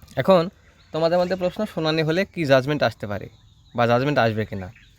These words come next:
আমার ব্যক্তিগত কেননা মনে হচ্ছে, যেহেতু এনআইএসডিএল নিয়ে, আহ, সুপ্রিম কোর্টে একটা ক্লারিফিকেশন মামলা হয়েছে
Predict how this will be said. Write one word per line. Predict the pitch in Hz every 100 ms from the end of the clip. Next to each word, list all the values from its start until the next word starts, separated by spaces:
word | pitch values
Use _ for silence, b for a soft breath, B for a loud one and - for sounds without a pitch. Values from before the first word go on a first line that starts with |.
| _ _ _ _ _ _ - -
আমার | - 185 185
ব্যক্তিগত | 180 - 202 202
কেননা | 208 196 170 175
মনে | 170 156 160
হচ্ছে, | 180 - 147 143 - _ _ _ 120
যেহেতু | 123 156 185 175 175 - -
এনআইএসডিএল | 135 147 151 151 147 147 151 143
নিয়ে, | 135 143 175 _ _ _ _ _ _ _ -
আহ, | 117 113
সুপ্রিম | - 151 165 156
কোর্টে | 160
একটা | 156
ক্লারিফিকেশন | 151 147 139 151 156 160
মামলা | 131 127 135
হয়েছে | 123 107 143